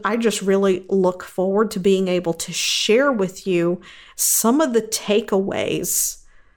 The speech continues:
that people have, to give you more examples of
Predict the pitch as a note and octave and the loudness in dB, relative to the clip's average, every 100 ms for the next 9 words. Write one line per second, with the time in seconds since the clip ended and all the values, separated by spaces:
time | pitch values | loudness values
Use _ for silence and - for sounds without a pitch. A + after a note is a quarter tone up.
0 | _ G#3 G3+ - - G#3 G3+ G3 F3+ G3 | _ -2 0 -2 -2 -2 2 0 0 -2
1 | F3 E3 - G3+ F3+ A#3+ A#3+ C4 A3 F#3+ | 0 -2 -2 -4 0 -2 2 4 4 4
2 | F#3 F#3 G3 - D#3+ - - - F#3 F3+ | 4 4 2 0 -6 -6 -8 -2 0 0
3 | F#3 F#3+ - F3+ - - F#3+ F#3 F#3+ F#3 | 0 -2 -4 -2 -6 -4 -2 2 0 -2